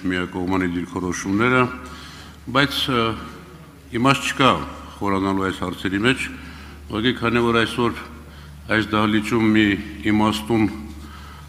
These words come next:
առակ պատմվեց, ես փորձեմ առակին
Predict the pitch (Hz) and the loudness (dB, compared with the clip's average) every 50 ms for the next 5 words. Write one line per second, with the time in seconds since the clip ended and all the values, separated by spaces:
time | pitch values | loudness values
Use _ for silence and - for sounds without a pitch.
0 | - - - 104 104 104 110 113 110 104 - - - - - - - - - - | -18 -6 0 4 4 6 8 8 6 6 4 -2 -6 -8 -10 -12 -12 -14 -14 -16
1 | - - - - - - 101 104 101 - 101 101 110 123 131 127 - - - - | -16 -16 -14 -10 -4 0 2 2 2 2 0 2 4 4 4 4 2 -4 -6 -8
2 | - - - - - - - - - - 113 113 104 - - 120 113 104 - 123 | -12 -14 -14 -16 -16 -16 -18 -16 -6 -2 0 0 0 2 2 2 2 2 4 4
3 | 120 117 113 110 110 110 110 110 107 - 117 113 113 113 | 4 6 6 6 6 6 6 4 4 4 4 4 4 2